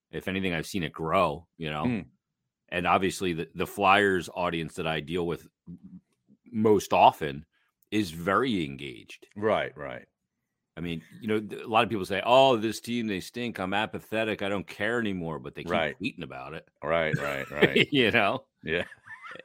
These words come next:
Speaker 1: And the casuals are the ones that really don't give a shit.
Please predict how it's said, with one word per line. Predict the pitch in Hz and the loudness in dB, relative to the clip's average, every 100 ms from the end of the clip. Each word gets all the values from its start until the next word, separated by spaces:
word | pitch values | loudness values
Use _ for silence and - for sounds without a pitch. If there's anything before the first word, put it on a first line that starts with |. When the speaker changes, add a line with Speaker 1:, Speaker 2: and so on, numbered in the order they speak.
| - | -6
Speaker 1:
And | 120 | -2
the | 117 | -2
casuals | - 196 190 - 85 71 98 | 4 4 4 2 -6 -6 -8
are | |
the | 90 | -8
ones | 87 87 | -6 -6
that | 80 - | -8 -14
really | 85 85 64 | -10 -10 -10
don't | 64 - | -14 -14
give | 98 82 | -10 -8
a | |
shit. | - - 50 | -10 -16 -20